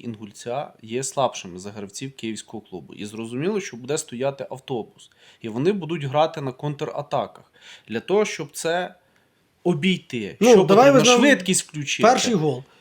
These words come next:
Speaker 2: Хай там даже був чуть-чуть поштовх. Де були всі центральні опорні захисники?
Speaker 1: Чого ніхто не підстрахував?
Speaker 2: Да.
Speaker 1: Чого дали можливість розвинути контратаку? Чому?
Speaker 2: Там щось і це і
Speaker 1: Чому,
Speaker 2: Нищерет побіг так
Speaker 1: чому
Speaker 2: сильно
Speaker 1: за
Speaker 2: далеко?
Speaker 1: цілу гру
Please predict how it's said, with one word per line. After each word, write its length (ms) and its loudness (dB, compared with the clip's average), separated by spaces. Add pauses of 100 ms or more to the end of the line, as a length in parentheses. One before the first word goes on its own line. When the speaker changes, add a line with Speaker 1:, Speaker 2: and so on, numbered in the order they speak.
(320)
Speaker 2:
Хай 320 2
там 180 2
даже 260 2
був 160 -4
чуть-чуть 280 -6
поштовх. 320 0
Де 220 6
були 360 6
всі 360 2
центральні 520 0
опорні 360 -4
захисники? 680 -8 (260)
Speaker 1:
Чого 220 -4
ніхто 260 -8
не 100 -8
підстрахував? 720 -12
Speaker 2:
Да. 160 2
Speaker 1:
Чого 160 2
дали 280 2
можливість 560 -6
розвинути 520 -6
контратаку? 840 -6 (460)
Чому? 200 -4
Speaker 2:
Там 160 4
щось 200 -8
і 80 -2
це 220 0
і 40 0
Speaker 1:
Чому, 160 4
Speaker 2:
Нищерет 400 6
побіг 280 4
так 260 -4
Speaker 1:
чому 160 0
Speaker 2:
сильно 240 8
Speaker 1:
за 140 4
Speaker 2:
далеко? 160 6
Speaker 1:
цілу 460 2
гру 580 -2